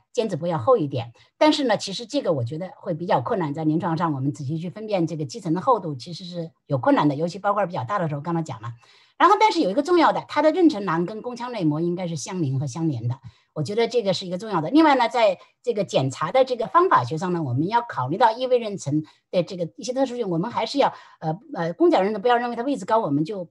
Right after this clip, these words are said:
不做这个经阴道超声，经阴道超声还是能够给你更多的信息，所以我们经阴道超声还是要强调的。那么这个是一个，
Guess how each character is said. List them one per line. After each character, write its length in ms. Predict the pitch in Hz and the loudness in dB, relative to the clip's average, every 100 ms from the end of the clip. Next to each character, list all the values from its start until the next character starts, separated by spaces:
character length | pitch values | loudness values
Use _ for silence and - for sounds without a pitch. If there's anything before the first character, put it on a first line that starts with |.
| _ - | _ -8
不 160 | 220 | -6
做 280 | 247 427 302 | 0 2 2
这 160 | 175 156 | 0 -4
个 240 | 156 135 | -6 -8
经 180 | 117 214 | -8 -8
阴 80 | 220 | -4
道 140 | 180 | -4
超 120 | 170 | -4
声， 200 | 165 190 | -6 -8
经 160 | - 302 | 2 4
阴 40 | |
道 120 | 277 | 4
超 120 | 240 220 | 2 -4
声 160 | 240 202 | -6 -8
还 100 | 180 | -8
是 80 | 208 | -4
能 100 | 165 | -2
够 80 | 160 | -2
给 100 | 170 | -2
你 80 | |
更 220 | 143 269 185 | 0 0 -2
多 160 | 196 | -4
的 80 | 190 | -6
信 200 | - 202 | -4 -2
息， 280 | 117 180 - _ - | -4 -8 -16 _ -6
所 160 | 208 | 0
以 40 | 220 | 2
我 120 | 131 | 2
们 220 | 147 180 | 0 -2
经 140 | 233 | -4
阴 60 | 240 | -2
道 120 | 214 | -2
超 180 | 175 185 | -2 -4
声 160 | 202 196 | -4 -6
还 160 | 147 | -6
是 80 | 214 | -6
要 100 | 180 | -6
强 200 | 120 123 | -4 -4
调 160 | 180 196 | 0 0
的。 160 | 127 - _ _ _ _ | 0 -8 _ _ _ _
那 80 | 285 | 2
么 80 | 277 | 4
这 160 | 330 | 4
个 100 | 269 | 2
是 160 | 220 214 | 0 -2
一 140 | 175 | -8
个， 220 | 175 190 | -4 -4